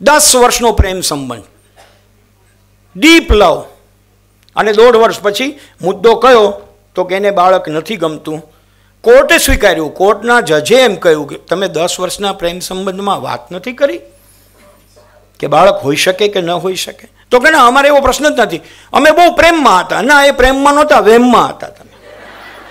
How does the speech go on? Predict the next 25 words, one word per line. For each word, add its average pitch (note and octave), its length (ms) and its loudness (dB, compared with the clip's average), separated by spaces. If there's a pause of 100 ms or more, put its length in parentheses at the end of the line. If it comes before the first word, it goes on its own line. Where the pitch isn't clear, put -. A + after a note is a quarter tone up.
(720)
અને B3 160 2
જો C#4 140 4
પ્રેમમાં C4+ 460 2
રહેવું D4+ 280 4
હતું D#4 160 -2
તો C#4+ 100 0
તમારે C#4 300 4
પરણવાની C4+ 600 2
જરૂર C#4 320 2
નહોતી, F#4 300 0
રહી C#4 240 4
શકાય, G#3 400 0 (380)
જિંદગીભર B3 600 0
રહી G#4+ 180 -2
શકાય. - 440 -8 (420)
અમૃતા A#3+ 360 0
અને B3+ 120 2
ઇમરોઝનો B3 460 2
દાખલો A3 420 0
છે. C#3 180 -8 (2000)
બે G3+ 120 2
બે C#4+ 180 2
વ્યક્તિને C4+ 400 0
અમૃતા B3+ 380 2
પરણ્યા A3+ 360 2